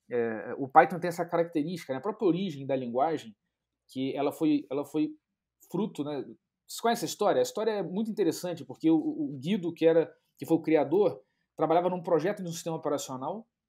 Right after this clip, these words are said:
e aí ele tinha que resolver problemas, né? Fazer essa, essa interface de, pra compilar coisa, né? Pra ter um shell, né? E, e era de-, muito demorado o ciclo.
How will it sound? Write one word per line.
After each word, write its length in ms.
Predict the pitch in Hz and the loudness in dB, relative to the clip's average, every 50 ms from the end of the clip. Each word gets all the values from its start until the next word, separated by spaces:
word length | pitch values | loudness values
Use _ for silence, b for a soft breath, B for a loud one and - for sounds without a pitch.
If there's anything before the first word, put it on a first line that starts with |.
| _ _ _ _ _ - | _ _ _ _ _ 0
e 140 | 151 156 | 4 6
aí 260 | 156 160 175 190 196 196 | 6 6 6 4 2 0
ele 140 | 190 185 | -2 -4
tinha 180 | - - 190 185 | -6 -8 -8 -8
que 100 | - 170 | -4 -2
resolver 440 | 180 185 180 190 156 151 202 196 - | -2 0 0 -2 -2 -2 -2 -4 -2
problemas, 720 | 208 202 175 147 160 185 208 220 190 147 113 - - - - | -2 -2 0 2 2 0 0 0 -4 -4 -6 -8 -10 -10 -8
né? 340 | 143 147 160 135 117 117 117 _ _ - | -8 -6 -6 -6 -8 -10 -12 _ _ -2
Fazer 340 | 277 285 214 185 226 262 | -2 -2 0 4 6 8
essa, 260 | 240 180 - 202 185 - | 8 8 6 2 -2 -2
essa 160 | 180 170 202 | -2 -4 -6
interface 640 | 202 - 202 - - - - 190 185 180 - - 139 | -4 -4 -4 -6 -2 -2 0 0 0 -2 -4 -6 -6
de, 260 | 139 135 139 135 - - _ _ _ | -4 -4 -4 -6 -6 -10 _ _ _
pra 100 | - 135 | -10 -6
compilar 480 | - 160 175 170 170 156 147 156 160 - | -4 -4 -4 0 2 4 4 4 2 2
coisa, 720 | - 139 156 165 165 160 151 143 131 117 123 120 110 107 - _ _ _ - | 0 2 6 6 6 6 6 4 0 -2 -2 -4 -4 -4 -8 _ _ _ -8
né? 160 | 135 147 135 | -4 -4 -2
Pra 100 | - 139 | -2 -2
ter 120 | 127 - 156 | -2 0 0
um 80 | 147 131 | -2 -2
shell, 580 | - - - 139 147 160 156 151 143 131 127 | -4 -4 2 4 6 6 6 6 6 4 2
né? 160 | 135 170 170 165 _ _ _ _ _ - - | 0 -2 -6 -8 _ _ _ _ _ -6 -4
E, 240 | 175 180 - 185 180 | -4 -4 -4 2 4
e 40 | 190 | 4
era 100 | 226 226 | 4 6
de-, 80 | 202 220 | 4 4
muito 160 | 208 240 220 | 2 2 2
demorado 540 | 247 247 247 226 196 202 226 220 160 156 160 | 4 6 6 6 4 4 2 0 0 0 -2
o 20 | |
ciclo. 560 | 160 - - 147 151 117 - - 117 104 - | -2 -2 -2 -2 -2 -2 -4 -8 -14 -14 -14